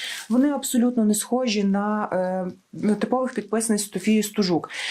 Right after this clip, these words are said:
І я не буду зараз казати, що одні хороші, а другі погані, просто переважно це зовсім різні люди. Але знімала я відео не для того, а, е, знімала для того, е,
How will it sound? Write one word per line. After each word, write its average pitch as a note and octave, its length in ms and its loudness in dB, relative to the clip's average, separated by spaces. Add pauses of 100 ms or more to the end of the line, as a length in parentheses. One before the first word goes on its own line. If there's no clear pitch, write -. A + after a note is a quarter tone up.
(100)
І G#3+ 60 4
я B3 80 4
не C#4 60 6
буду B3+ 200 4
зараз G#3 220 0
казати, G3+ 300 -2
що F#3 180 0
одні G3+ 160 4
хороші, G3+ 420 0
а - 20 -2
другі F#3+ 220 0
погані, C4 440 0
просто A3 260 -2
переважно A#3+ 440 2
це G3 120 0
зовсім A3+ 320 2
різні G#3 280 4
люди. D#3+ 260 -2 (1400)
Але C#4+ 220 2
знімала A#3 320 4
я F#3+ 120 0
відео F#3 320 2
не E3 160 2
для A3 140 2
того, A#3+ 420 0
а, F#3+ 300 -2
е, F3+ 180 0
знімала F#3+ 360 2
для E3+ 140 0
того, B3 340 0 (840)
е, A3 420 2